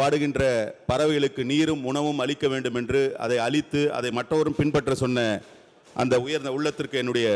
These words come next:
நன்றியை முதலிலே தெரிவித்துக் கொள்கிறேன். கச்சத்தீவை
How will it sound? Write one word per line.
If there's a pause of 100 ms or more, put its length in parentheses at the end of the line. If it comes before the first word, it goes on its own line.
(140)
நன்றியை
முதலிலே
தெரிவித்துக்
கொள்கிறேன். (1300)
கச்சத்தீவை